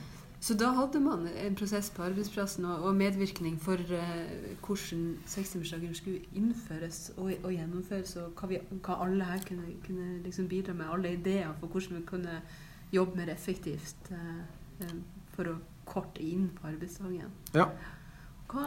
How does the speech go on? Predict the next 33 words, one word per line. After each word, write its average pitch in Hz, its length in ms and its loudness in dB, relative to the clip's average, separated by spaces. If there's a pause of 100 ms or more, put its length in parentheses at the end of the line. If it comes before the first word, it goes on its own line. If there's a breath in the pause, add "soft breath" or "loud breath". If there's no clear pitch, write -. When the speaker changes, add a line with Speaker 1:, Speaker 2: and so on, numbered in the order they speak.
(300)
Speaker 1:
og 220 140 4
da 277 240 2 (380)
har 247 100 0
jeg 233 80 2
skjønt 247 200 0
at 202 120 0
det 226 100 2
var 226 220 4
liksom 208 280 0
noen, 196 320 4
eh, 180 1000 -4
hva 233 160 -2
var 262 100 0
resultatet 262 760 0
av 165 140 -2
det? 277 220 -2 (540)
Det 240 140 4
kan 302 140 0
vi 285 60 4
jo, 196 420 4 (600 loud breath)
eh, 196 340 4
fordi 240 480 6 (360)
det, 208 260 -2
det 226 160 4
man 214 280 6
ofte - 500 -6
hørte, 277 320 2
er 247 120 0
jo 240 60 4
at 226 120 0
liksom 202 300 0
sekstimersdagen 180 800 -2
på 180 80 -6